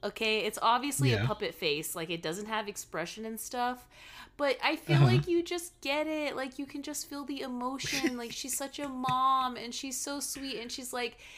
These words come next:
Speaker 1: communicates through this big puppet head and her, like, puppet eyes, and it just kills me. It just does
Speaker 2: I just
Speaker 1: something to, like,
Speaker 2: <laughs>
Speaker 1: little baby me for whatever
Speaker 2: <laughs>
Speaker 1: reason. I can't help it.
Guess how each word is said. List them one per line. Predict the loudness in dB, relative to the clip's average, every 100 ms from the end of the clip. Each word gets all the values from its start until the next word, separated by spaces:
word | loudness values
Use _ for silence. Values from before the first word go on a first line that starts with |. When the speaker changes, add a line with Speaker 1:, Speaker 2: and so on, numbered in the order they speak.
| -18 -4
Speaker 1:
communicates | -2 0 0 -2 -4 0 0 0 -4
through | -6 -6
this | -4 -6
big | -2 -2 -2 -6
puppet | 0 0 2 -2
head | -2 0 0
and | -2 -4
her, | -4 -4
like, | -2 -2 -4
puppet | -2 -2 0 -2 2
eyes, | 6 6 6 4 0
and | -4 -6
it | -8
just | -8 -8 -8 -8
kills | -4 -2 2 2 2 -8
me. | -6 -6 -4 -4 -6 -8 -10 -10 -16 -20 -8
It | -4 -2
just | -2 -2
does | -2 -2 -2 -2
Speaker 2:
I | 6 8
just | 10 8 6
Speaker 1:
something | 2 -4
to, | -6 -4
like, | 0 0 0 2 4 4
Speaker 2:
<laughs> | 2 2
Speaker 1:
little | 4 4 4 2 0 -6 -20 -20 _
baby | 0 0 0 -4 -4
me | -2 -2 0 -2
for | -4 -6 -2
whatever | 0 2 0 0 -2 -2 6
Speaker 2:
<laughs> | 6 8 6
Speaker 1:
reason. | 4 4 4 0
I | -2 -4
can't | -6 -10 -10 -8 -8
help | -6 -6 -8 -8
it. | -8 -6 -4 -4 -6 -8